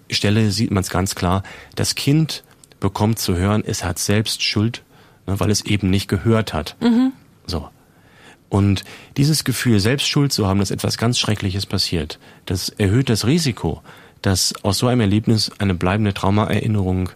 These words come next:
Speaker 1: entsteht, ganz gewaltig. Das weiß man aus der Traumaforschung.
Speaker 2: Okay.
Speaker 1: Und diese Erkenntnisse, zum Beispiel aus der Traumaforschung, die erwarte ich von so einer Klinik.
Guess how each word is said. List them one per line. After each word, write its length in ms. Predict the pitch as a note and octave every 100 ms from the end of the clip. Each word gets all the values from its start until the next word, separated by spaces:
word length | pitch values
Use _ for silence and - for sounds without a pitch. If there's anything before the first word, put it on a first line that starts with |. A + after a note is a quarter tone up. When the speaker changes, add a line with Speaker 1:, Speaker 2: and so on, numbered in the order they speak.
| - - - _
Speaker 1:
entsteht, 500 | - F#2+ - F#2+ F#2
ganz 200 | - F2+
gewaltig. 400 | - F#2 G2+ -
Das 140 | - -
weiß 180 | G#2+ A#2+
man 100 | F#2+
aus 100 | A#2
der 100 | C3
Traumaforschung. 640 | G#2 E2+ - - - E2 - - A3
Speaker 2:
Okay. 240 | - G3 - _
Speaker 1:
Und 360 | - G2 F#2+ - - -
diese 200 | C3+ D#3+
Erkenntnisse, 680 | D3 - D#3+ - F#2 - F2+
zum 140 | -
Beispiel 260 | A#2 B2+ G2+
aus 100 | -
der 80 | F#2
Traumaforschung, 760 | - F#2+ F#2 - G2 F#2+ F#2+ - - - -
die 140 | G#2+
erwarte 500 | - E2+ F2 F2+ - -
ich 220 | F2+ -
von 160 | - F#2+
so 140 | G2
einer 200 | F2 D#2+
Klinik. 440 | - D#2+ D#2+ -